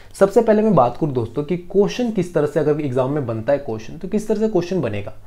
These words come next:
तो सिंपल सा क्वेश्चन तो एक ये बन जाता है कि भारतीय इतिहास लेखन में रानकेवादी परंपरा को समझाइए। ठीक है, एक क्वेश्चन ये बन गया। दूसरा क्वेश्चन ये बन जाता है कि भारतीय इतिहास लेखन में जो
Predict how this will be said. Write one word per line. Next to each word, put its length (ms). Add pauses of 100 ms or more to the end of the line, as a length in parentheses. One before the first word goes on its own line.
(280)
तो 60
सिंपल 380
सा 80
क्वेश्चन 360
तो 80
एक 120
ये 140
बन 160
जाता 260
है 180
कि 140
भारतीय 400
इतिहास 340
लेखन 220
में 360
रानकेवादी 600
परंपरा 460
को 120
समझाइए। 540 (380)
ठीक 120
है, 60
एक 160
क्वेश्चन 280
ये 80
बन 120
गया। 180 (360)
दूसरा 340
क्वेश्चन 300
ये 120
बन 160
जाता 220
है 40
कि 120
भारतीय 480
इतिहास 400
लेखन 240
में 420 (380)
जो 460